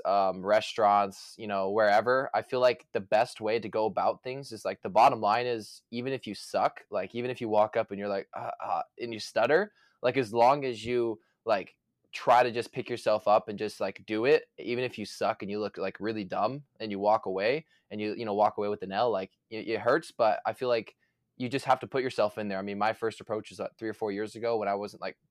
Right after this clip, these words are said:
nearly as confident as I am now, and I, like, choked so bad, like, it, <sighs> it was terrible. I asked for her email instead of, I was like, "Can I get your email?" And then she was like, her friend was, like,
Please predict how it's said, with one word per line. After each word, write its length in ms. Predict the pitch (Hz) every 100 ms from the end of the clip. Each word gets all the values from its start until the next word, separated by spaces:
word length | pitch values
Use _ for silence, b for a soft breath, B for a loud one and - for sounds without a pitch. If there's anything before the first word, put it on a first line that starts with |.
| -
nearly 280 | 104 107 104
as 100 | -
confident 360 | 104 104 110
as 80 | 104
I 80 | 101
am 100 | 98
now, 320 | 98 107 131 _ _ _
and 100 | 110
I, 100 | 110
like, 220 | 104 98 -
choked 400 | - 120 113 -
so 340 | - 113 113
bad, 420 | 98 98 110 101
like, 340 | 101 95 - - B B B _ -
it, 120 | - -
<sighs> 460 | - - - - 117
it 60 |
was 140 | 104 -
terrible. 320 | 120 107 107
I 60 | 127
asked 180 | 139
for 120 | - 123
her 40 | 113
email 260 | 113 101
instead 240 | 95 - 101
of, 120 | 95
I 60 | 95
was 120 | 104
like, 80 | 113
"Can 100 | 131
I 60 |
get 180 | 160 185
your 120 | 190 147 _
email?" 440 | 117 127 147 165 170
And 80 | 117
then 140 | 113
she 120 | -
was 140 | 117 107
like, 140 | 107
her 120 | 117
friend 220 | - 110
was, 120 | 113 104
like, 200 | 95